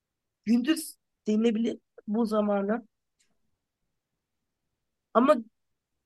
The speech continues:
günün gözleri kapanıyor artık. Süt beyazı papatyalar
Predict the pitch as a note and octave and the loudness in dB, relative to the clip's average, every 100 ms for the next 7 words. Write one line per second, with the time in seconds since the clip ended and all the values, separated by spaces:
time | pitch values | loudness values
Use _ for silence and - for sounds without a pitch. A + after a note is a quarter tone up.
0 | _ F#3 G#3+ C4+ C#4+ C#4 C4+ B3+ C#4+ C#4+ | _ 0 4 4 2 0 0 0 0 2
1 | C#4+ C#4+ D#4 E4 B3 A#3 - - _ _ | 2 2 2 4 2 -2 -10 -18 _ _
2 | _ _ _ _ _ _ _ - E4+ E4+ | _ _ _ _ _ _ _ 0 2 4
3 | B3+ A#3+ A3 A3 A3 A3 G#3+ A3 G#3+ G#3 | 6 6 4 -6 -2 0 0 -2 0 2
4 | G3+ | 2